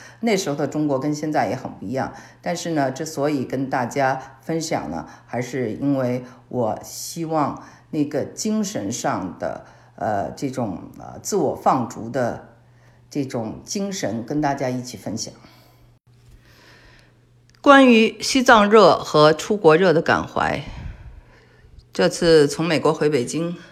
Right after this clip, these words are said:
有一个很好的画家朋友也将赴欧洲留学，是由我介绍的，给他的一个欧洲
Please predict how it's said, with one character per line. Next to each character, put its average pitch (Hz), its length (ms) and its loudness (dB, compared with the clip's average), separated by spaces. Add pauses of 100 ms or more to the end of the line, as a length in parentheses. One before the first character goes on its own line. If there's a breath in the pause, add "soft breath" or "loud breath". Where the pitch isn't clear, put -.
(680 loud breath)
有 185 160 0
一 202 100 0
个 226 160 6
很 208 240 0
好 170 240 2
的 139 160 0
画 190 240 4
家 165 160 2
朋 151 180 0
友 160 140 2
也 135 100 0
将 180 540 -2
赴 165 420 -4
欧 202 200 0
洲 196 160 2
留 170 160 8
学， 131 260 2
是 185 200 -2
由 170 140 8
我 156 180 2
介 - 220 2
绍 135 280 2
的， - 260 -6 (480 loud breath)
给 139 160 -2
他 175 220 4
的 170 100 4
一 151 80 2
个 151 220 4
欧 208 280 2
洲 196 360 2